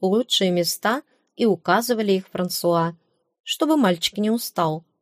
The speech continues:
отыскивая ягоды. Через четверть часа они наполнили целую корзиночку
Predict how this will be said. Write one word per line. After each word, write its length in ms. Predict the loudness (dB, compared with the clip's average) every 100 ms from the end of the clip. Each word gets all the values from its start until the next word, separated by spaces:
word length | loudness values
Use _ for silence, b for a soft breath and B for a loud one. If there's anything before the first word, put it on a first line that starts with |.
| _
отыскивая 680 | -6 -4 -4 -4 -2 2 2
ягоды. 560 | 2 0 -2 -6 -8 -10 _ _ _ _ _ _ -4
Через 320 | 0 0 0
четверть 480 | 0 -2 -2 -10 -8
часа 640 | -4 -2 -2 -4 -4 -4 _ _ _
они 200 | 0 2
наполнили 600 | 2 2 2 4 4 2
целую 500 | -2 0 0 2 0
корзиночку 920 | 0 -2 -2 0 0 0 -4 -8 -8